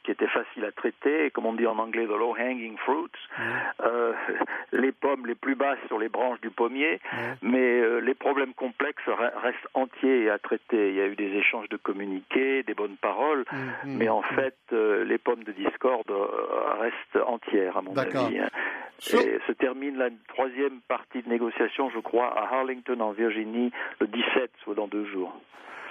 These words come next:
Speaker 2: Sur les, oui, à Arlington, hein, connu pour son cimetière, je sais pas si c'est une préfiguration.
Speaker 1: C'est en Virginie, oui. Oui, oui.
Speaker 2: <laughs> Oui. Alors, euh, est-ce que le
Speaker 1: Aussi,
Speaker 2: parti
Speaker 1: euh,
Speaker 2: ré-
Speaker 1: l'ancienne propriété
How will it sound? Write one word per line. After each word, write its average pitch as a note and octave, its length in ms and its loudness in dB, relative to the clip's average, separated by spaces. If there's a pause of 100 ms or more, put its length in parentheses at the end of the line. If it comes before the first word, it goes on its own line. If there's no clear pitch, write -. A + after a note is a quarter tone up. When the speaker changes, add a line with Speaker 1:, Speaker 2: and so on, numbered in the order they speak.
(100)
Speaker 2:
Sur A#3+ 460 2
les, E3+ 100 6
oui, D3+ 220 4
à C3+ 80 6
Arlington, D#3 760 2
hein, C3 240 0
connu D3+ 260 2
pour C3+ 160 -6
son C#3 200 -6
cimetière, C#3+ 680 -2
je - 60 -8
sais - 60 -8
pas B2+ 160 -8
si A2+ 160 -12
c'est - 260 -12
une A2+ 140 -8
préfiguration. B2 880 0 (480)
Speaker 1:
C'est - 100 -6
en A#2 60 2
Virginie, A2 460 -2
oui. F#2+ 180 -10 (220)
Oui, A2+ 100 4
oui. - 100 2
Speaker 2:
<laughs> - 40 -18
Oui. E3+ 220 -2 (380)
Alors, E3+ 420 2
euh, C#3+ 320 4 (180)
est-ce - 160 4
que C#4+ 80 0
le - 60 6
Speaker 1:
Aussi, A3+ 100 6
Speaker 2:
parti A3+ 240 2
Speaker 1:
euh, F3 180 4
Speaker 2:
ré- - 80 6
Speaker 1:
l'ancienne - 380 2
propriété F#3 580 0